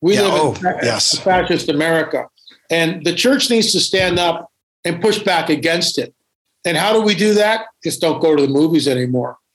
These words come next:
Speaker 2: Mm.
Speaker 1: Just go, "See ya, not going to Disneyland." Hit 'em in
Speaker 2: Yeah.
Speaker 1: the pocket. That's
Speaker 2: Yeah.
Speaker 1: what we need to do. Um, e-, enough of the, the homosexual, trans, you know, if you wanna do that,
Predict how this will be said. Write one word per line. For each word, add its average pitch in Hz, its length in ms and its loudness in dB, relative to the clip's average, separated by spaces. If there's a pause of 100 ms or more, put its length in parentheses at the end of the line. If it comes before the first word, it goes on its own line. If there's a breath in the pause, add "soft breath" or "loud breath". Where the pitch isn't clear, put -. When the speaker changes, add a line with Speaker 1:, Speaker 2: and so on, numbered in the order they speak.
(180)
Speaker 2:
Mm. 117 140 -2
Speaker 1:
Just 160 300 -2
go, 160 140 2
"See 254 340 2
ya, 226 240 0 (200)
not 202 220 -2
going 220 260 2
to 175 100 0
Disneyland." 175 680 0 (160)
Hit 262 140 2
'em 254 80 2
in 226 100 2
Speaker 2:
Yeah. 208 60 0
Speaker 1:
the - 80 -6
pocket. 208 480 0 (380)
That's 185 260 0
Speaker 2:
Yeah. 196 60 2
Speaker 1:
what 170 80 0
we 165 80 2
need 160 160 0
to 147 80 -2
do. 151 380 0 (360)
Um, 156 440 0 (120)
e-, 175 180 -2
enough 208 340 0
of 196 100 2
the, 156 360 2 (120)
the 151 560 2 (320)
homosexual, 185 840 0
trans, - 420 -2
you 202 100 0
know, 190 120 -6
if 185 160 -2
you 302 100 6
wanna 277 240 2
do 202 140 2
that, 151 320 -2